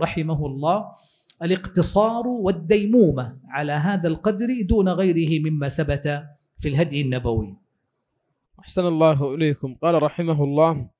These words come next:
Speaker 2: "وأما المداومة فيها على قراءة قصار المفصل دائما فهو فعل مروان بن الحكم، ولهذا أنكر عليه زيد بن ثابت، ولهذا أنكر عليه زيد بن ثابت وقال له:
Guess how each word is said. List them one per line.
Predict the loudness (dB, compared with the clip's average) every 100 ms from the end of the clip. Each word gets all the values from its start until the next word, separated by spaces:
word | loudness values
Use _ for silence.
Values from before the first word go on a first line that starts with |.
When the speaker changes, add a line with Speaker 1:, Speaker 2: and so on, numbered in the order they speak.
| _ _ _ _ _
Speaker 2:
"وأما | 0 2 2
المداومة | 2 4 6 8 8 6 4
فيها | 2 2 4 6 6
على | 6 4 4
قراءة | 2 2 4 6 4 2 -2
قصار | -2 2 4 4
المفصل | 2 -2 -2 0 0 0 0 2
دائما | 4 4 4 0 0 0 -2 -6 _ _ -4
فهو | 2 6 6
فعل | 6 4
مروان | 2 2 4 4 4 2
بن | 0 0
الحكم، | -2 0 0 2 0 -2 -4
ولهذا | -2 0 2 2 4 2 2
أنكر | 0 0 2
عليه | 4 2 2 2 0
زيد | 0 0
بن | -2 -2
ثابت، | 2 4 4 0 -6 _ _ _ _ _ _ _ _ -2
ولهذا | 2 6 8 6 4
أنكر | 2 2 4
عليه | 4 4 4 2
زيد | 4 4 2
بن | 0 0
ثابت | 2 2 2 0
وقال | 0 0 2 4 4 6 6
له: | 4